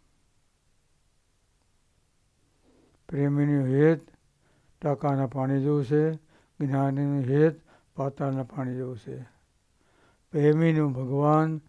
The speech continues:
સાધુને રાખવું પડે, જ્ઞાનીને રાખવું પડે નહીં. શા માટે? પંચાળાનું ત્રીજું લખ્યું, હા? ગોપીઓ હતા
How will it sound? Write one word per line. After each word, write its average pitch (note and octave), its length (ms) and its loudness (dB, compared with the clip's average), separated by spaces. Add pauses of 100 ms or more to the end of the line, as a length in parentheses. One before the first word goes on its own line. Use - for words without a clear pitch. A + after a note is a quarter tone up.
(280)
સાધુને C3+ 440 -4
રાખવું C3+ 440 -4
પડે, D#3 400 4 (460)
જ્ઞાનીને C#3 580 -2
રાખવું C3 380 -8
પડે C#3+ 600 -2 (680)
નહીં. C3+ 260 -10 (2250)
શા D3+ 220 0
માટે? C3 540 -4 (2000)
પંચાળાનું C3+ 680 -2
ત્રીજું C3 380 -2
લખ્યું, B2+ 380 -4 (340)
હા? F3+ 260 -6 (1400)
ગોપીઓ C#3 580 0
હતા C#3 420 0